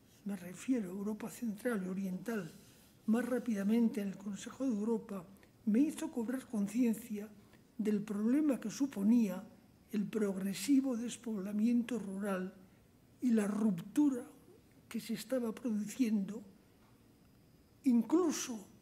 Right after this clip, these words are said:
a nivel de derechos humanos, entre una población urbana excesivamente concentrada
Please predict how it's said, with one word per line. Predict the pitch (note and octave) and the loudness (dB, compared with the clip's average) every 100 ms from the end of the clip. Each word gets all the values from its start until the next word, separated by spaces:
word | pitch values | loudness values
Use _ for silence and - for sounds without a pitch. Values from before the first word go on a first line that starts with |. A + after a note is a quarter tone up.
| - - - - | -20 -20 -20 -10
a | A#3+ | 0
nivel | A3+ A3 G#3+ C4+ B3+ | 2 2 2 0 0
de | A3 G3+ | -2 -6
derechos | G#3 G#3+ A3+ - D4+ C4 | -6 -4 -4 -4 -8 -4
humanos, | A3 A3 A#3 G3+ G#3+ - - - - - - _ - | 0 0 0 -2 -4 -8 -16 -20 -20 -20 -20 _ -2
entre | A#3+ G#3+ - | 4 4 2
una | G#3+ C#4+ D4+ | 4 6 6
población | C#4+ C4+ A3+ G#3+ A3 - B3 A#3+ - - | 4 0 2 0 -2 -2 2 2 2 -2
urbana | D4 A#3 A#3 A3+ A3+ F#3+ F3+ - - - - - - _ - _ - - - _ _ - - - - - - | -2 0 2 2 2 -4 -10 -20 -20 -20 -20 -20 -20 _ -20 _ -20 -20 -20 _ _ -20 -20 -20 -20 -20 -6
excesivamente | C4+ - - A#3 - D4 B3+ B3 C4+ C4+ G3+ | -6 -6 -6 -4 0 2 4 6 4 4 -2
concentrada | C#4+ C4+ - F#3 E3+ B3 G3+ F#3+ G3 | 0 0 0 -8 -8 -6 -4 -6 -10